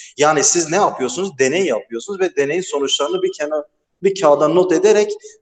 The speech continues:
aslında gerçek ihtimalleri hesaplamış oluyorsunuz. Yani deneysel olasılıkta arkadaşlar yaptığınız deneylerin sonuçlarına göre siz bir yol izliyorsunuz arkadaşlar.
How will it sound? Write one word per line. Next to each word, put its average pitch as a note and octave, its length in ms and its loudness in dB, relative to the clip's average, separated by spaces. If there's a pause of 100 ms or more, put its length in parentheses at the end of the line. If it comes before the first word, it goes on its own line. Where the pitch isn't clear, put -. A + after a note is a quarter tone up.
(120)
aslında E3+ 320 2
gerçek D#3 760 0
ihtimalleri C3 600 -2
hesaplamış A#2+ 600 -6
oluyorsunuz. A2 500 -6
Yani D3+ 240 0 (360)
deneysel C3 540 2
olasılıkta F3+ 580 2
arkadaşlar E3 580 0 (460)
yaptığınız C#3 720 0
deneylerin C#3+ 580 2
sonuçlarına C#3 760 -2
göre C3 280 2
siz A#2 320 -2
bir B2 120 -4
yol B2+ 320 2
izliyorsunuz A2 680 -8
arkadaşlar. - 680 -8